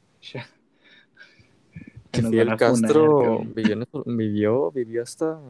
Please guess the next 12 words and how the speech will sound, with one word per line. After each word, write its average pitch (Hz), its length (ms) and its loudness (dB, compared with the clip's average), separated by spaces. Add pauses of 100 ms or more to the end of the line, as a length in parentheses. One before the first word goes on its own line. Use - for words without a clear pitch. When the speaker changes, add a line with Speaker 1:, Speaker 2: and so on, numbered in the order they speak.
(140)
Speaker 2:
ese 113 160 -8
tiempo, 117 340 -8
¿no? 127 160 -16 (1500)
Lo 117 160 -2
mataron 107 420 -2
como 123 260 -2
hace 123 280 -2
diez 113 180 -4
años. 117 380 -8 (1400)
Speaker 1:
¿Fidel 107 360 -12
Castro, 135 420 -10
güey? 190 200 -12